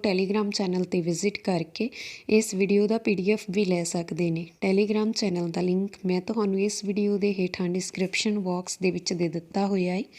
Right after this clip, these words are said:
ਤਾਂ ਜ਼ਿਆਦਾ ਟਾਈਮ ਵੇਸਟ ਨਾ ਕਰਦੇ ਹੋਏ ਅਸੀਂ ਅੱਜ ਦੀ ਇਹ ਕਲਾਸ ਸਟਾਰਟ ਕਰਦੇ ਹਾਂ। ਜੇਕਰ ਤੁਹਾਨੂੰ ਅੱਜ ਦੀ ਕਲਾਸ ਚੰਗੀ ਲੱਗੇ ਤਾਂ ਪਲੀਜ਼ ਜਿੰਨਾ ਹੋ ਸਕੇ ਕਲਾਸ ਦਾ ਲਿੰਕ ਜ਼ਰੂਰ ਵੱਧ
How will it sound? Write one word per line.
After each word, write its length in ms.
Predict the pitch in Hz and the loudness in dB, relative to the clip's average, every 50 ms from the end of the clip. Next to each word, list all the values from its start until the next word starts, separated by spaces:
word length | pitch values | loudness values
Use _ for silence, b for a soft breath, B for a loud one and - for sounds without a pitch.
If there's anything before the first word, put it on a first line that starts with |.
| B B B B B B B B B B B B B B | B B B B B B B B B B B B B B
ਤਾਂ 100 | - 208 | -2 0
ਜ਼ਿਆਦਾ 320 | 196 190 196 202 190 208 220 | 2 2 4 4 4 2 2
ਟਾਈਮ 320 | 220 247 240 240 233 226 | 2 4 4 4 4 4
ਵੇਸਟ 440 | 220 185 196 190 190 190 190 - - - | 4 4 4 4 4 2 0 -2 -4 -2
ਨਾ 200 | 202 190 185 185 | -2 0 0 0
ਕਰਦੇ 360 | 180 - 185 175 165 165 190 196 | 0 0 -2 -2 0 0 0 2
ਹੋਏ 260 | 196 190 180 180 185 | 2 2 2 2 0
ਅਸੀਂ 240 | 185 - 196 185 185 180 | 0 0 0 0 0 0
ਅੱਜ 120 | 170 - 185 | -2 -2 -2
ਦੀ 160 | 190 214 214 | 0 2 2
ਇਹ 80 | 220 208 | 2 2
ਕਲਾਸ 340 | - 202 185 180 175 180 - | 2 0 2 2 0 0 -2
ਸਟਾਰਟ 340 | - - 190 180 170 170 - - | -4 -2 -2 -2 -2 -4 -4 -2
ਕਰਦੇ 320 | - 180 170 170 165 180 196 | -2 -2 0 0 0 0 0
ਹਾਂ। 80 | 240 277 - | 0 0 -2
ਜੇਕਰ 240 | 190 180 - 190 | -4 -2 -2 -4
ਤੁਹਾਨੂੰ 460 | 180 - - 220 220 208 196 185 185 180 | -4 0 0 2 2 2 2 2 0 0
ਅੱਜ 140 | 165 - | 0 -2
ਦੀ 120 | 165 - 196 | -2 -2 -2
ਕਲਾਸ 380 | 190 - 185 180 180 180 - | 0 2 2 2 2 0 0
ਚੰਗੀ 300 | - - 190 180 165 175 | 0 2 2 0 0 0
ਲੱਗੇ 300 | 175 175 165 160 180 208 B B B B B B B B _ | -2 -4 -4 -2 -4 -4 B B B B B B B B _
ਤਾਂ 100 | 220 214 | -2 0
ਪਲੀਜ਼ 300 | 208 - 214 220 233 - - | 2 4 4 4 4 2 2
ਜਿੰਨਾ 300 | 180 196 190 190 190 208 | 2 2 4 4 2 2
ਹੋ 160 | 220 220 214 214 | 2 2 0 0
ਸਕੇ 320 | 208 - 208 185 - 190 | 0 -2 -4 -2 -2 -4
ਕਲਾਸ 360 | 185 185 185 180 175 175 170 - - | -4 -2 -4 -4 -4 -4 -6 -4 -4
ਦਾ 80 | 190 | -2
ਲਿੰਕ 340 | 180 190 196 202 202 196 - 208 | 0 2 2 2 0 0 0 0
ਜ਼ਰੂਰ 300 | 185 196 185 185 180 175 | 0 0 0 0 0 0
ਵੱਧ 180 | 170 175 175 | -2 -4 -6